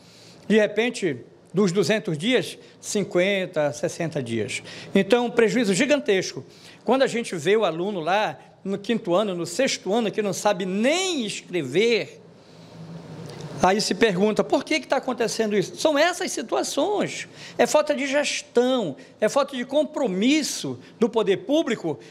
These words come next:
para que essas coisas tão pequenas, que parece-me que só falta boa vontade,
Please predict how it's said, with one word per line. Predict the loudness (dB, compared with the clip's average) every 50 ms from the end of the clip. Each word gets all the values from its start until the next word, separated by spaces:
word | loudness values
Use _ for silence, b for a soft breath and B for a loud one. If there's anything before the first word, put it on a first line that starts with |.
| B B
para | 0 2 2 2
que | 2 0 0
essas | -2 0 -2 -6 -6 -6 -4
coisas | 0 2 2 2 2 -2 -6 -8 -6
tão | -6 -6 -4
pequenas, | -4 -6 -6 -2 2 2 4 4 2 0 -4 -6 -8 -10 B B B B B B -2
que | 0 0
parece-me | 2 2 2 2 2 0 -2 -6 -8
que | -8 -8 -4
só | -2 -2 0
falta | 2 0 0 2 2 0
boa | 0 0 0 0 0 0
vontade, | -2 -4 -8 -4 -4 -2 0 0 0 -2 -4 -6 -10